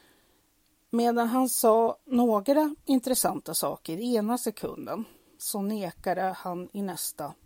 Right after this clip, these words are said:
och sa att han inte hade något med det hela att göra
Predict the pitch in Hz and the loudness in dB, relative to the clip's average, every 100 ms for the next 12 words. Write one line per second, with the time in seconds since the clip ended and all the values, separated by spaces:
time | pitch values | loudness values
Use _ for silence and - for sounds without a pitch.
0 | _ - 196 175 156 160 175 190 180 165 | _ -10 -6 -2 -4 -6 -10 -8 -8 -8
1 | 170 190 196 220 214 - 170 160 208 170 | -8 -6 -4 -4 -4 -12 -14 -10 -8 -8
2 | 185 175 170 - 170 | -8 -8 -8 -10 -14